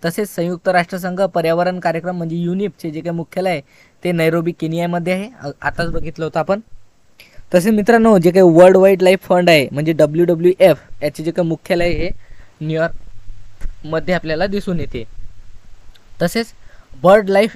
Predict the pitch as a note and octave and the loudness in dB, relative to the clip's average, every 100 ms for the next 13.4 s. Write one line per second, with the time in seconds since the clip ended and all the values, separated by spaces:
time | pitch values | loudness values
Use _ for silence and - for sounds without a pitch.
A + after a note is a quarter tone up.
0 | - F#3 F#3 G3 F#3+ - G#3 G#3 F#3+ - | -6 -4 0 0 -2 -4 -8 -8 -10 -8
1 | E3+ F3 F3+ F3 E3 - G3+ F3 E3+ - | -6 -6 -4 -4 -6 -6 -2 -2 -4 -6
2 | E3 F3+ F3+ G3+ G3 F3+ F3 D3+ F#3 D4+ | -4 -2 0 -2 -2 0 0 -2 -6 -12
3 | _ _ _ _ _ _ - F#3 A3+ A#3+ | _ _ _ _ _ _ -4 -2 0 -2
4 | - _ _ - D3+ G#3+ - A#3+ G3 F3 | -6 _ _ -6 -2 -2 2 0 2 2
5 | F3+ G3+ G#3 A3+ F#3+ D#3 C3 - C#3+ C#3 | 2 0 -2 -4 -4 -4 -8 -10 -12 -8
6 | F3 E3+ E3+ F3+ - E3+ F3+ G#3+ C#3+ - | -8 -6 -2 -2 -2 -4 -2 0 -2 -6
7 | - - - - D3+ E3+ - - - - | -14 -14 -12 -6 -4 -4 -6 -14 -12 -12
8 | - - - - - C#3+ D3+ D#3 - D#3 | -12 -14 -20 -16 0 2 4 2 -2 0
9 | G3+ A#3+ G3+ F3 E3 F3+ G#3 G#3 G3+ G3+ | 2 0 -4 2 4 6 4 0 -2 -2
10 | D3 C3+ D3 - F3 A3 F#3+ E3 E3 - | -4 -6 -6 -6 -4 -4 -2 -2 -6 -6
11 | F#3+ G3 G#3 F3+ D#3+ A3 - G3 - - | -2 0 0 -2 -4 -6 -6 -8 -12 -20
12 | - - F#3 F3+ F#3+ G3 D3+ D#3 - F3+ | -20 -6 -4 0 2 2 2 -2 -2 -6
13 | F3 E3+ F#3 | -4 -4 -4